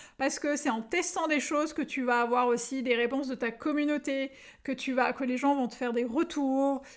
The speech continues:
que tu vas pouvoir améliorer. Euh, mes formations et mes programmes en ligne aujourd'hui ont été peaufinés, améliorés plusieurs fois après leur lancement, parce que c'est avec les retours de mes clientes d'amour que j'ai pu, euh, réagencer les choses,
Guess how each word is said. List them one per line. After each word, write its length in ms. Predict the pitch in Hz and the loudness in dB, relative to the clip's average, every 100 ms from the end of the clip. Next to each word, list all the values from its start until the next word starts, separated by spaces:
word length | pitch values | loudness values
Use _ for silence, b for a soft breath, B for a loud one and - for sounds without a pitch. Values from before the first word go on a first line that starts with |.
| B | B
que 80 | - | -6
tu 160 | 269 254 | -4 0
vas 120 | 240 | 0
pouvoir 420 | - 247 269 - | 0 2 2 2
améliorer. 760 | 294 285 277 254 240 226 214 - 240 | 4 6 6 6 4 2 -2 -4 -2
Euh, 560 | 240 233 226 220 214 | 0 0 0 -2 -2
mes 220 | 226 247 269 | 0 2 4
formations 640 | 320 294 285 277 - 294 | 4 6 6 4 0 2
et 80 | 277 | 2
mes 140 | 220 | 0
programmes 480 | 208 254 240 247 240 | -2 -2 0 0 0
en 80 | 233 | 0
ligne 260 | 247 277 | 2 4
aujourd'hui 420 | 247 233 220 247 320 | 4 2 -2 0 0
ont 120 | 254 | 2
été 280 | 233 262 254 | 0 -2 -6
peaufinés, 640 | - 330 330 320 311 294 | -4 -4 -2 -4 0 0
améliorés 760 | 247 226 226 226 240 277 311 - | 0 0 0 0 0 0 -2 -6
plusieurs 800 | - - 302 302 311 320 294 302 | -16 -4 0 4 4 4 2 0
fois 220 | - 277 240 | 0 2 2
après 260 | 233 - | 0 -2
leur 160 | 240 226 | -2 -2
lancement, 500 | 226 262 269 285 320 B B B | -4 -4 2 2 2 B B B
parce 220 | 254 - | -2 0
que 160 | - 285 | 0 0
c'est 240 | 277 269 | 2 2
avec 220 | 233 226 | 2 2
les 100 | 247 | 0
retours 340 | 226 302 311 330 | 0 0 0 -2
de 80 | 285 | 2
mes 180 | 277 | 2
clientes 360 | 269 302 277 277 | 2 2 4 4
d'amour 360 | 254 240 247 254 | 4 4 2 0
que 120 | 262 | -4
j'ai 160 | 233 | -6
pu, 340 | 214 - 254 254 B B B | -8 -6 -6 -6 B B B
euh, 240 | 254 240 226 | 0 0 0
réagencer 640 | 240 262 254 254 247 254 | 2 4 4 2 0 0
les 120 | 247 | 0
choses, 420 | 240 262 226 226 | -2 0 2 0